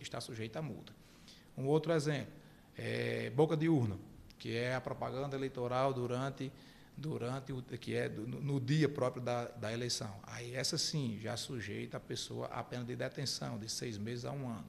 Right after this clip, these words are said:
se for pego em, em, em flagrante delito. Então, esses são dois exemplos de,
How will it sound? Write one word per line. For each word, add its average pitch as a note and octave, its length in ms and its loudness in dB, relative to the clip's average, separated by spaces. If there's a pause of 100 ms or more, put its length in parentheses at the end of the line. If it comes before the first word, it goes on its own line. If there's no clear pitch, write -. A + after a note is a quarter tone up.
se - 320 -6
for G#2+ 180 -8
pego A2 360 -6 (520)
em, G#2 360 -6
em, A2 220 -6
em - 60 -10
flagrante A2 420 -6
delito. A#2 380 -8 (180)
Então, D3+ 220 -4
esses E3+ 240 -4
são E3 160 0
dois D#3+ 160 4
exemplos D#3 400 2
de, D#3 200 0